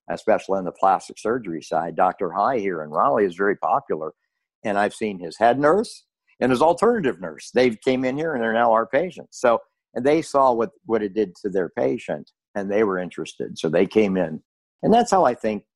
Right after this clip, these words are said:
uh, the word of mouth's getting out. We did some marketing analysis and said, Well,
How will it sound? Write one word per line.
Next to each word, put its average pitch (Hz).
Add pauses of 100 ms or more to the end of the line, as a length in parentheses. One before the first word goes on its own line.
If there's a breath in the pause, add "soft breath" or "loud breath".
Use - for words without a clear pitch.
(180)
uh, 101
the 101
word 101
of 92
mouth's 87
getting 90
out. 92 (440)
We 120
did 120
some 107
marketing 110
analysis 107
and 98
said, 104
Well, 113